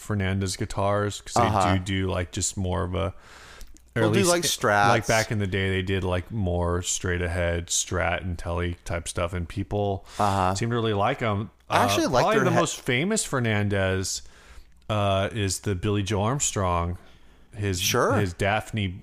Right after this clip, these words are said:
Speaker 1: was it Daphne Blue? Is that
Speaker 2: Uh-huh.
Speaker 1: the light? Is that, like, the sky blue? I think.
Speaker 2: I think so.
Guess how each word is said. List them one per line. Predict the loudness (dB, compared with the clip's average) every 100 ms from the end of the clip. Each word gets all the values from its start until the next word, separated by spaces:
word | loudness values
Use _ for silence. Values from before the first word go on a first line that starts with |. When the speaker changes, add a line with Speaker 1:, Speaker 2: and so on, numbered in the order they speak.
| -8
Speaker 1:
was | -6
it | -6 -4
Daphne | -2 -2 -4
Blue? | -2 -2 0 -2 -6 -14 -20 -20 -12 -2
Is |
that | 0
Speaker 2:
Uh-huh. | 2 4
Speaker 1:
the | 2
light? | 0
Is | -2
that, | -2 0
like, | -4 -4
the | -2
sky | -2 0 -2
blue? | -2 -2 -2 -2 -8 -20 -20 -12 -10
I |
think. | -6 -4 -2 0
Speaker 2:
I | 0
think | 0 -2
so. | 0 0